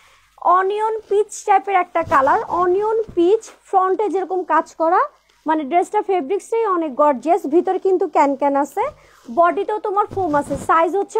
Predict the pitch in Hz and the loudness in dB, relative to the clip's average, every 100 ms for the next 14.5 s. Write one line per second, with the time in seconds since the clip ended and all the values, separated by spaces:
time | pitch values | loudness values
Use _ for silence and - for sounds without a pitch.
0 | 392 349 277 381 453 359 330 320 - - | 0 0 0 -2 -2 0 0 0 -6 -4
1 | 349 349 - 403 277 277 285 294 247 220 | -2 -2 -2 -2 2 0 0 -2 -2 -4
2 | 208 - _ _ _ 311 330 381 427 359 | -6 -14 _ _ _ 0 2 0 0 2
3 | 320 - 359 311 302 392 523 403 269 349 | 2 -2 -4 -2 0 -2 -2 -4 0 0
4 | 370 370 320 440 403 381 381 415 440 - | 2 0 -2 -4 0 2 2 0 -4 -4
5 | 359 359 320 302 392 - 339 302 339 330 | -4 -2 -2 -4 -4 -4 -4 -2 -2 -2
6 | 339 339 330 320 320 269 247 480 - _ | -2 -4 -4 -4 -2 -2 0 0 -2 _
7 | _ _ 370 359 427 440 440 403 440 392 | _ _ 2 2 4 0 0 0 0 0
8 | - 349 370 453 - 440 392 381 - 330 | 2 4 2 -2 -2 0 0 -4 -2 -2
9 | 262 370 - 392 381 403 349 - 427 349 | 0 -2 0 0 0 -4 -6 -4 -4 -2
10 | 370 330 349 392 302 269 339 330 277 330 | 0 2 0 -2 -4 0 0 0 0 0
11 | 359 285 381 427 320 320 - 349 359 269 | 0 -2 -2 -2 -2 -6 0 0 0 0
12 | 359 349 349 339 294 285 - 370 508 - | 0 2 -2 -2 -4 -4 -4 -2 -2 -4
13 | _ - - _ - 349 311 311 247 - | _ -20 -20 _ 0 2 2 2 0 -4
14 | - 302 339 392 349 | -10 -6 -4 0 0